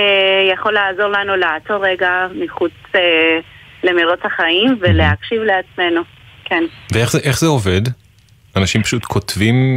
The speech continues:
Speaker 2: תפילות, זה רבנים? מי, מי, מי כותב את התפילות? לאן הוא שולח?
Speaker 1: אז בדיוק עכשיו אנחנו פותחים את ה-, את השלב הראשון,
Speaker 2: כן.
Speaker 1: אה, שנקרא אסיף תפילות.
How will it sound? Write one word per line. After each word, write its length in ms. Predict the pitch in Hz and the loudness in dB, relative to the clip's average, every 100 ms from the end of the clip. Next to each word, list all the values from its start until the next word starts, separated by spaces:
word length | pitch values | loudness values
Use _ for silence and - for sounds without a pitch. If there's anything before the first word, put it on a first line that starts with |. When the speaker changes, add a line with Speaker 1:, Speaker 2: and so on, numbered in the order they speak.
| 127 - - | -2 -6 -8
Speaker 2:
תפילות, 540 | - - 95 123 170 | -8 -2 0 2 2
זה 140 | 113 98 | 0 0
רבנים? 560 | 87 80 87 123 165 | 0 0 2 2 2
מי, 100 | 139 127 | 2 2
מי, 240 | 123 131 | 2 2
מי 160 | 131 123 | 0 -2
כותב 340 | 135 - 117 | -2 -2 -2
את 160 | 104 - | -2 0
התפילות? 600 | 92 87 - 92 127 - | -2 -2 -4 0 0 0
לאן 100 | 87 | -2
הוא 80 | 92 | 0
שולח? 600 | - 107 135 123 - - - _ _ - - | 0 0 2 0 -4 -14 -20 _ _ -20 -6
Speaker 1:
אז 140 | 220 196 196 | -6 -4 -2
בדיוק 240 | 247 285 | -2 -2
עכשיו 260 | 285 - 254 | -4 -2 -2
אנחנו 500 | 233 226 240 233 214 - | -2 -4 -2 0 -2 -2
פותחים 360 | 180 - 214 | -4 -2 -2
את 140 | 214 185 | 0 0
ה-, 440 | 165 160 156 151 - - - - - - 185 | 0 -2 -2 -4 -6 -16 -20 -16 -16 -10 -10
את 160 | - | -6
השלב 360 | 175 - 165 170 | -8 -4 -2 0
הראשון, 600 | 180 165 147 170 160 185 220 - | -2 -2 -2 -2 0 -2 -10 -14
Speaker 2:
כן. 200 | - 78 76 - - | -4 -4 -4 -4 0
Speaker 1:
אה, 40 | 170 165 160 165 - | 2 4 2 2 0
שנקרא 560 | 170 165 165 151 185 | 2 2 2 0 -2
אסיף 460 | - 170 - 185 - | -2 -8 -4 -4 -4
תפילות. 380 | - 143 - | -4 -2 -2